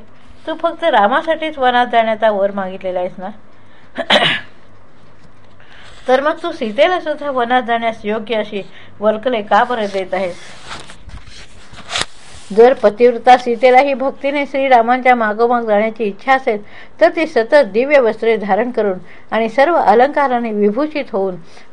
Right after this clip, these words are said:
श्रीरामांचे वनातील दुःख हरण करीत रात्रंदिवस रामांना आनंदित करू दे. नंतर महाराज दशरथ सुद्धा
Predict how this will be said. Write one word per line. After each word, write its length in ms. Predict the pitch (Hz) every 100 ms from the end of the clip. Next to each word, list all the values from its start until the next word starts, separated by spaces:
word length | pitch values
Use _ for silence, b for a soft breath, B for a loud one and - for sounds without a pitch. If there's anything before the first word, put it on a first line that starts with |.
| -
श्रीरामांचे 640 | 285 285 202 240 302 294
वनातील 500 | 233 214 233 247 190
दुःख 240 | 220 233
हरण 380 | 247 196 202 247
करीत 240 | 226 185 175 B B -
रात्रंदिवस 720 | 208 214 262 277 220 196 196
रामांना 380 | 190 185 202 214
आनंदित 400 | 175 175 202 208 202
करू 180 | 170 165
दे. 100 | 165 160 - b b b b
नंतर 340 | 196 202 214
महाराज 420 | 214 208 220 220 220
दशरथ 340 | 202 208 285
सुद्धा 320 | 302 233 180